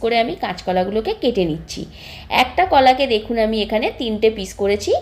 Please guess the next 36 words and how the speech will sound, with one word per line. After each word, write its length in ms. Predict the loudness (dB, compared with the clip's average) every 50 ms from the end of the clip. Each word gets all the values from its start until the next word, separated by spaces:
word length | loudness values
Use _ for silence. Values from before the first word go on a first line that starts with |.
| -2 -2 -2 0
এইভাবে 300 | 2 2 4 4 4 4 4 2
বাকিগুলো 420 | 0 0 -2 -6 -10 -6 -4 -2 0 2 2
আমি 120 | 0 -2 -4 -6
কিন্তু 220 | -8 -6 0 2 2 2 0 -2 -10 -18 -20 -18 -10 -6
পিস 160 | -6 -6 -4 -2 0
করে 180 | 2 2 2 2 2
নিয়েছি, 320 | 0 0 -2 -2 -4 -6 -6 -8 -8 -10 -4 -2 -2
দেখতেই 300 | -2 0 0 -2 2 4 6
পাচ্ছেন 280 | 4 4 4 2 -2 -2 -2
কিভাবে 280 | 0 4 4 6 6 4 2 2
করেছি। 340 | 2 2 0 0 -2 -4 -4 -4 -6 -10 -16 -20 -20 -14 -8 -2
এবার 140 | 2 4 6 6 4
একটা 140 | 4 0 0 0
প্রেশার 280 | 0 0 0 0 -2 -4 -6
কুকারের 340 | -6 -2 0 0 0 0 -2 -4
মধ্যে 200 | -4 -2 -2 -2 -2 0
সমস্ত 300 | 0 0 0 0 0 -2 -2 -2 0
কাঁচকলাগুলো 580 | 0 -2 -2 -2 0 2 2 2 2 2 2 0 0 2
দিয়ে 140 | 0 -2 0
দিলাম, 200 | 0 0 0 -2 -2 -2 -2 0
আর 80 | 0 0 0
দিলাম 180 | 2 2 2 2 2
একটা 120 | 0 0 2 4
বড় 120 | 4 4 2 2 0
সাইজের 300 | -2 -2 0 0 2 4 4
আলু। 180 | 4 2 0 -6 -8 -12 -20 -20 -20 -20 -4 0 0
অল্প 140 | 0 2 0 -2 -2
একটু 140 | -2 -4 -6 -2 2 6
জল 160 | 6 6 6 4 0
দিয়ে 120 | -4 -2 -2
তাতে 160 | 0 0 -2 -2 0
পরিমাণ 280 | -2 -2 0 0 -2 0 -2 -2
মতো 140 | -2 0 -2 0 0
নুন 140 | 0 0 0 2
আর 80 | 2 2 2
হাফ 140 | 0 -2